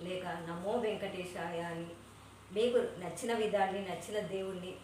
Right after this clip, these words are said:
తలుచుకుంటూ ధ్యానం చేయండి. చక్కగా ఆ మార్పు అనేది మన శరీరంలో తప్పనిసరిగా ఉంటుంది. కాబట్టి ఈ ముద్రను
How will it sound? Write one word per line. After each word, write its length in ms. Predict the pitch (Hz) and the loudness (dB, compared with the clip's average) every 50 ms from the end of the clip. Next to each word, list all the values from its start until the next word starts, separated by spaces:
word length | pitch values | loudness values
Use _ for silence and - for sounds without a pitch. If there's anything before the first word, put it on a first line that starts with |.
| - - - - - - - - - - - | -16 -18 -18 -16 -16 -16 -16 -16 -14 -10 -6
తలుచుకుంటూ 540 | 214 185 190 185 - - - 220 196 - 214 | -4 -2 -2 -4 -4 -4 -4 -2 0 0 0
ధ్యానం 400 | 208 190 196 185 180 185 185 190 | 2 2 4 4 4 2 2 -2
చేయండి. 580 | 190 202 185 175 180 180 180 180 226 - 339 - - - - - - - - - 185 | -4 -4 -4 -4 -2 -2 -2 -2 -2 -4 -4 -6 -10 -16 -18 -20 -20 -20 -12 -8 -8
చక్కగా 500 | 156 147 175 180 185 180 185 185 - - - - - - - - - - - | -6 -4 -4 -2 0 0 0 0 -2 -4 -8 -12 -16 -20 -20 -20 -12 -8 -6
ఆ 60 | 180 | -4
మార్పు 460 | 180 175 180 190 214 - - - 247 | 0 2 6 6 6 6 6 6 4
అనేది 380 | 226 202 196 190 190 185 196 208 | 4 4 4 2 2 0 0 -2
మన 240 | 196 185 185 175 | -2 -2 -2 -2
శరీరంలో 640 | 175 - - 180 180 190 196 208 208 202 196 190 190 190 | -4 -4 -4 -2 0 0 0 2 2 0 0 0 -2 -2
తప్పనిసరిగా 840 | 190 190 - - - 214 196 190 190 - 196 175 180 180 190 190 185 | -2 -4 -6 -4 -2 -2 -2 -2 -2 -4 -4 -4 -2 0 0 0 0
ఉంటుంది. 580 | 180 175 170 151 170 170 170 - 220 277 311 - - - - - - - - - - - - - - - - | -2 -2 -4 -2 -2 -4 -2 -2 -4 -4 -6 -8 -10 -14 -16 -18 -18 -20 -20 -20 -20 -20 -20 -20 -10 -2 2
కాబట్టి 640 | 175 190 214 214 208 208 202 196 190 196 190 - - 190 | 4 6 6 6 4 4 4 2 2 0 0 -2 -6 -8
ఈ 380 | 190 196 220 226 214 196 180 - | -4 -4 -2 -2 -2 -2 -2 -2
ముద్రను 640 | 185 185 175 170 240 233 254 254 254 247 - - | -4 -4 -2 2 4 6 6 6 6 4 2 0